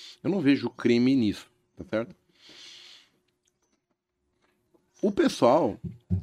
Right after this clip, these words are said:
usa eu ensinar como desculpa pra ele não ir bem.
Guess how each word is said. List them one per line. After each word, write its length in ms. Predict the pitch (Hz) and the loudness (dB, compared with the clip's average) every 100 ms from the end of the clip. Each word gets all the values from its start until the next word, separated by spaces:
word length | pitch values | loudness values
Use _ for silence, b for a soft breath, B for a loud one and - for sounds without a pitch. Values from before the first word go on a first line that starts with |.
| - _ _ _ _ - | -6 _ _ _ _ 0
usa 580 | 165 233 160 120 104 - _ _ - - - - _ _ | 2 4 2 2 2 -2 _ _ -20 -20 -20 -20 _ _
eu 200 | 127 127 | 4 6
ensinar 800 | 123 113 - 104 95 127 160 101 - | 4 2 0 0 0 0 0 -2 -2
como 260 | 117 123 | 0 0
desculpa 680 | 127 143 - - 156 170 214 | 2 0 -2 -4 -4 -4 -10
pra 200 | - 151 | -2 0
ele 200 | 151 160 | 4 4
não 240 | 147 139 | 4 2
ir 180 | 156 165 | 2 0
bem. 340 | 127 107 98 | 0 0 -2